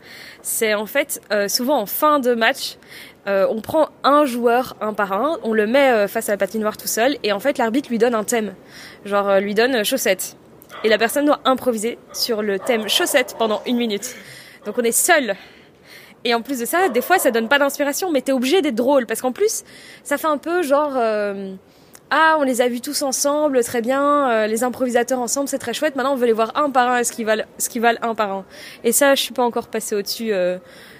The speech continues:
du seul en scène, je crois. C'est, c'est encore, euh, c'est encore difficile.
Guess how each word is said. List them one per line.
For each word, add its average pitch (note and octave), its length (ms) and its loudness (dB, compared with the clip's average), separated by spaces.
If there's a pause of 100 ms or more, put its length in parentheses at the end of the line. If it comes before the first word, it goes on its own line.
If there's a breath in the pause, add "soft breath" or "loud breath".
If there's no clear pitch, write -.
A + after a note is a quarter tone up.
(160 loud breath)
du G#3+ 120 -2
seul A3 180 4
en G#3+ 100 2
scène, G#3 240 0
je G3 60 -6
crois. F3+ 160 0
C'est, F#3+ 340 0
c'est F#3+ 120 -2
encore, A#3 280 0
euh, G3 540 4
c'est G3 100 -8
encore A3+ 220 0
difficile. G#3 540 -4